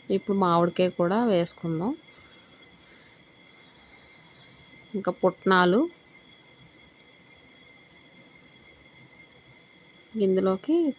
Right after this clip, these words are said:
కొన్ని కిస్మిస్ కూడా వేస్తున్నానండి. ద్రాక్ష పళ్ళు తినరు మా పిల్లలు, కిస్మిస్ అయితే ఓకే. కొన్ని కొన్ని తినరండి పిల్లలతో, ఇదే బాధ, వాళ్ళు తినకపోతే మనకు మనసు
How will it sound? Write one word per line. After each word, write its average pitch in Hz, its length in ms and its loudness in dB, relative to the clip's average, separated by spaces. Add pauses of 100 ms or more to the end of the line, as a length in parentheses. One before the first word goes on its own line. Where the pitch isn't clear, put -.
(200)
కొన్ని 196 260 4
కిస్మిస్ - 600 0
కూడా 190 240 0
వేస్తున్నానండి. 170 580 0 (600)
ద్రాక్ష 180 460 2
పళ్ళు 202 160 2
తినరు 175 400 0
మా 160 80 -2
పిల్లలు, 156 440 -2 (360)
కిస్మిస్ 190 420 -2
అయితే 180 260 0
ఓకే. 175 380 -2 (1600)
కొన్ని 202 200 2
కొన్ని 220 240 2
తినరండి 196 640 0
పిల్లలతో, 180 520 -6
ఇదే 185 240 -6
బాధ, 175 340 -6 (260)
వాళ్ళు 190 200 -2
తినకపోతే 190 520 -4
మనకు 233 240 0
మనసు 170 280 0